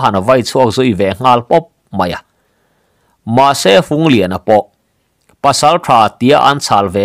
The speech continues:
ngat te zi nga mi a ni a. Chu tiang chem vai sat li amai amai chu ol sam te in a lo tol hlat san ve ngal sat mai boka. Than rang a chu a che chuang ma sa zo ka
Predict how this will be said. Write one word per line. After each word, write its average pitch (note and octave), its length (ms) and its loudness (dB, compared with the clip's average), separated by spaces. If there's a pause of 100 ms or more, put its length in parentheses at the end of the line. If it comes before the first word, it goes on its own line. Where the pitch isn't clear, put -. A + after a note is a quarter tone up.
(120)
ngat D#3 140 0 (100)
te B2+ 100 0
zi A#2+ 280 -2
nga A2+ 120 -2
mi G#2 160 -2 (140)
a - 40 -6
ni D#2 120 -12 (140)
a. - 20 -12 (1000)
Chu F#3+ 160 0
tiang B2+ 320 2
chem E3+ 240 2
vai D3 240 0
sat - 240 -2
li A#2+ 80 0
amai A#2+ 320 0
amai G2+ 320 -2
chu - 160 -4
ol D3 220 2
sam C#3+ 260 -4
te G#2 180 -2 (220)
in A#2 160 -6
a A#2+ 160 0
lo B2 160 -2
tol F2+ 240 -4
hlat G2 260 -4
san B2+ 220 0
ve F#2+ 240 -4
ngal A2+ 240 0
sat D3+ 200 -2 (280)
mai D#2 160 -12 (100)
boka. F2 260 -8 (3000)
Than C#3 200 0 (120)
rang F3+ 200 2
a A#2+ 80 0
chu D3+ 180 2 (320)
a C3 40 0
che E3+ 160 0
chuang D#3 360 2
ma D3 80 0
sa B2 160 -2
zo C3+ 240 2
ka F#2+ 240 -4